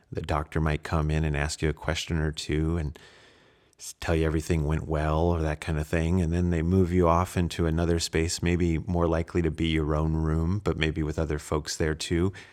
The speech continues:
But it'll be a longer term stay there and you're more stable. And that's often the place that the advocate can first come in and engage with you and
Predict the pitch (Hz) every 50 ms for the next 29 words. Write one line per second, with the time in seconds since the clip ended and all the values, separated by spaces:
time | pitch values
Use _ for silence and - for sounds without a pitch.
0 | - _ _ 90 85 85 82 - 78 76 76 73 - - - - _ _ _ -
1 | - 85 85 90 92 92 87 80 78 78 - - 104 95 90 90 87 - - -
2 | 90 82 82 82 78 76 85 78 78 80 87 92 92 90 85 80 78 80 80 76
3 | 73 73 - - - 87 85 80 80 87 87 82 80 80 80 - - - 85 87
4 | 87 - - 95 87 80 76 - - - 87 85 90 - - - 80 - - -
5 | - - - 78 80 78 85 95 - - 117 104 - - - 110 104 - - -
6 | 101 101 - - - - 95 92 90 101 104 107 104 98 87 82 82 80 76 82
7 | 85 87 82 - 101 101 - - 104 104 104 104 107 98 82 80 78